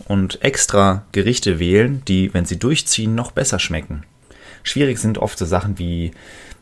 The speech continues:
mm, Brotmahlzeiten, zum Beispiel Sachen, die schnell austrocknen. Das ist meistens nicht so gut. Wobei du natürlich auch ein Gericht einfach mit ein bisschen Wasser beträufeln kannst, wenn du es aufwärmst.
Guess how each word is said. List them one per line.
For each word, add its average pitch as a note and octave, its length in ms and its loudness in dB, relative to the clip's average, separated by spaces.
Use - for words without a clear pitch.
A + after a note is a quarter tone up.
mm, G2 220 0
Brotmahlzeiten, E2+ 880 0
zum E2+ 160 -6
Beispiel E2+ 300 -4
Sachen, F#2 260 0
die F2+ 100 -4
schnell F2 240 -2
austrocknen. F#2 680 -4
Das G2+ 180 -2
ist G2+ 120 -6
meistens E2 400 -2
nicht F#2 160 -4
so F#2 120 -8
gut. D2+ 280 -10
Wobei E2 340 0
du F#2+ 80 0
natürlich G#2 560 -2
auch - 100 -2
ein F2+ 160 -2
Gericht E2 460 -2
einfach F#2+ 520 0
mit F#2+ 120 -4
ein F2 80 -2
bisschen E2+ 320 -2
Wasser F#2+ 240 2
beträufeln F2+ 520 -2
kannst, F#2 320 -2
wenn E2+ 80 -6
du F#2 60 -8
es - 120 -8
aufwärmst. E2+ 680 -4